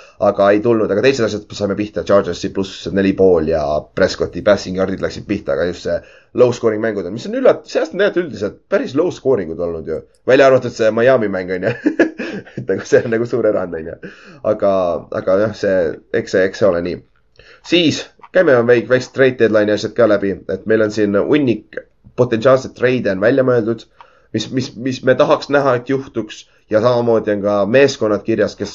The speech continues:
kes võivad olla need, äh, su-, kõige suuremad, äh, teg-, tegurid siin,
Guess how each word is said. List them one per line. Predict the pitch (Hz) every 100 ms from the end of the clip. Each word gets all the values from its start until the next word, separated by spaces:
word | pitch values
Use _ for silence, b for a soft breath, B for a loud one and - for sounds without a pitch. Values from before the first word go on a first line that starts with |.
| -
kes | _ 107 -
võivad | 120 123 107 104
olla | 117 90
need, | 85 85 -
äh, | 90 82
su-, | -
kõige | - 98
suuremad, | 98 110 85 85 80
äh, | 85 82 - _
teg-, | 127 110
tegurid | 123 113 73 65
siin, | 69 65